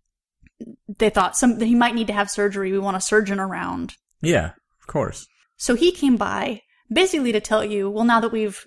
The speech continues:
Speaker 1: switched you off these meds, I don't think you're gonna need any surgery. I think you're gonna heal up."
Speaker 2: Yeah, I kinda remember that.
Speaker 1: And he was having this conversation with you. It was about ten minutes long.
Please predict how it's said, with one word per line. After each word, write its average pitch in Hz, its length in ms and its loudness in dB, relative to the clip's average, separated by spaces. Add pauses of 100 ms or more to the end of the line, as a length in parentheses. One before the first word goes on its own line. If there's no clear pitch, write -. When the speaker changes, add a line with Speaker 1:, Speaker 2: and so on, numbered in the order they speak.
(140)
Speaker 1:
switched - 320 -4
you 214 120 2
off 208 120 2
these 202 160 -8
meds, 202 360 -2
I 220 100 2
don't 208 180 -2
think 226 180 -4
you're 214 100 -2
gonna 208 180 -4
need 196 180 -6
any 190 120 -8
surgery. 190 440 -2
I 185 60 -2
think 202 180 -6
you're 196 100 2
gonna 190 160 -4
heal 175 280 -8
up." - 220 -8 (280)
Speaker 2:
Yeah, 110 460 0
I 98 60 -6
kinda 95 240 -4
remember 82 260 -6
that. 80 280 -8 (840)
Speaker 1:
And 247 120 2
he 254 80 6
was 240 140 -2
having 262 280 4
this 226 120 0
conversation 214 580 -2
with 208 140 -8
you. 214 80 0
It - 40 2
was 214 60 2
about 214 260 2
ten 214 200 -2
minutes 202 260 -6
long. 190 440 -4